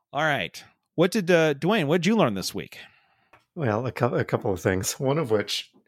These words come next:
Speaker 2: my wife brought home meatballs.
Speaker 1: Okay.
Speaker 2: From this catering place that we carry out from. Orders it in advance, stops in, picks it up. It's, you know,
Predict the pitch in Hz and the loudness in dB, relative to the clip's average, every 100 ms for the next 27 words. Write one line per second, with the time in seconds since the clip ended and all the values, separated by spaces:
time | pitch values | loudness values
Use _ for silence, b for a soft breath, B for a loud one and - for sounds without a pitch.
0 | b b b b 131 143 196 202 196 175 | b b b b 2 4 4 4 2 4
1 | 135 135 123 113 - 113 - 107 76 - | 6 6 4 2 2 2 2 -2 -4 -12
2 | - _ _ _ _ 110 113 143 - _ | -16 _ _ _ _ -10 -4 -4 -6 _
3 | _ - 98 95 90 87 - 98 87 - | _ -2 0 2 0 -6 -4 -2 0 -4
4 | - - - 143 104 87 - 101 87 - | -8 -4 2 4 4 2 2 0 2 -2
5 | 107 110 92 90 - 117 95 85 - - | -2 0 -2 -4 -2 2 2 0 -4 -10
6 | - _ _ _ _ _ - 120 123 110 | -10 _ _ _ _ _ 2 2 2 2
7 | 120 117 95 95 - 110 98 - 95 87 | 4 4 4 4 2 2 2 2 0 0
8 | 113 - 98 87 - - - - - _ | -2 0 2 2 0 -6 -6 -8 -10 _
9 | - 92 78 | -8 -6 -8